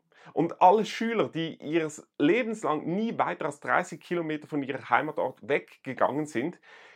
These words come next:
haben sich über die ganze Welt zerstreut, Thomas sogar bis Indien, und wir berichten, dass er dort Prediger war,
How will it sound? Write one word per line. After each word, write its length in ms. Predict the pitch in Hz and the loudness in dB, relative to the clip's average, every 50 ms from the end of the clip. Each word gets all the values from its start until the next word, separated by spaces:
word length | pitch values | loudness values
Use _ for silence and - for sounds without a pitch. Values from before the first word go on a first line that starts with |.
| _ _ _ - | _ _ _ -8
haben 260 | - - 175 165 175 | 0 2 2 2 0
sich 200 | - 160 147 - | -4 -10 -12 -10
über 160 | - 143 135 | -8 -6 -6
die 200 | 120 113 - _ - | -6 -8 -10 _ 0
ganze 460 | 160 147 208 247 262 247 - 226 151 | 2 4 4 2 0 -4 -6 -4 0
Welt 300 | 143 151 202 226 - - | 2 2 0 0 -4 -10
zerstreut, 600 | - - 185 - - - 156 170 196 208 - _ _ _ | -10 -10 -10 -8 -4 -2 0 0 0 -2 -6 _ _ _
Thomas 520 | - - 185 214 254 247 233 202 160 - - | -2 0 2 2 2 2 0 -2 -4 -4 -6
sogar 320 | 175 165 - 151 143 143 | -6 -2 -2 -2 -2 -2
bis 200 | - 135 - - | -6 -10 -14 -16
Indien, 800 | - _ - 208 247 269 254 196 160 151 170 214 262 294 294 - - - - - | -12 _ -4 -2 -2 0 0 2 2 2 2 2 0 -2 -4 -4 -10 -18 -8 -4
und 180 | - 151 156 | -2 -2 -2
wir 140 | 160 175 170 | -2 -4 -4
berichten, 340 | 165 160 170 175 - 170 156 | -4 -6 -6 -6 -6 -4 -2
dass 180 | 139 143 - - | -2 -2 -2 -4
er 80 | 135 120 | -8 -2
dort 400 | - 151 175 208 254 - - - | 0 2 2 2 0 -4 -8 -6
Prediger 500 | - 175 175 208 220 220 196 180 147 123 | -2 0 0 0 0 -4 -6 -6 -2 0
war, 300 | 131 160 202 214 - | 0 0 0 -2 -6